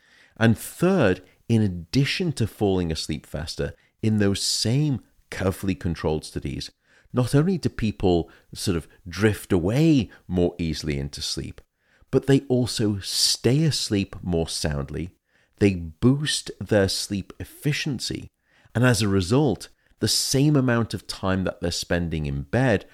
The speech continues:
produces a far higher rate of total amount of sleep. So what they get back from their time in bed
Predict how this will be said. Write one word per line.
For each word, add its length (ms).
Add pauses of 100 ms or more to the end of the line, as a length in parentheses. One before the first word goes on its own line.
(180)
produces 580 (160)
a 80
far 400
higher 580
rate 440 (320)
of 260
total 720
amount 380
of 100
sleep. 320 (220)
So 140
what 180
they 100
get 340
back 320
from 220
their 100
time 380
in 140
bed 340